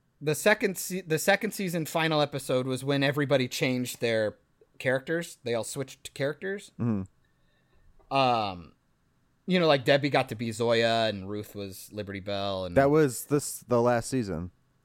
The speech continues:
Speaker 1: No, it wasn't.
Speaker 2: Yeah, it
Speaker 1: Third
Speaker 2: was.
Speaker 1: season,
Speaker 2: I just
Speaker 1: the
Speaker 2: watched it.
Speaker 1: I finished it yesterday.
Speaker 2: I just watched it. They did that in this past season in Vegas.
Speaker 1: Do it again.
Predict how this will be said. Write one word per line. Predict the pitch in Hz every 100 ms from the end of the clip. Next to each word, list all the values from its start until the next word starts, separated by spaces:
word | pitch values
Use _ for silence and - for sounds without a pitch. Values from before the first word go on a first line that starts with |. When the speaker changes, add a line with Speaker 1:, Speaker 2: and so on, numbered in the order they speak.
| _
Speaker 1:
No, | 135 156 147
it |
wasn't. | 123 110 92 92
Speaker 2:
Yeah, | 123
it |
Speaker 1:
Third | 160 165
Speaker 2:
was. | 175
Speaker 1:
season, | 170 160 151
Speaker 2:
I | 139
just | 170 196 160
Speaker 1:
the |
Speaker 2:
watched | 185 214 247 - -
it. | 123 101 - - _ _ _ -
Speaker 1:
I | 180
finished | 202 214 233 -
it | 185
yesterday. | 156 175 - 139 104 92 90 -
Speaker 2:
I | 196 185 -
just | - 233 220
watched | 214 214 220
it. | 170
They | 139 185
did | 147 - 233 196
that | 160 147 143 - - _ _ _ _ _
in | 160 180
this | 175 175
past | - 185 165 -
season | 180 147
in | 139 147
Vegas. | 165 185 143 90 82 - - _ _ _ _ _ -
Speaker 1:
Do | 220
it |
again. | 190 123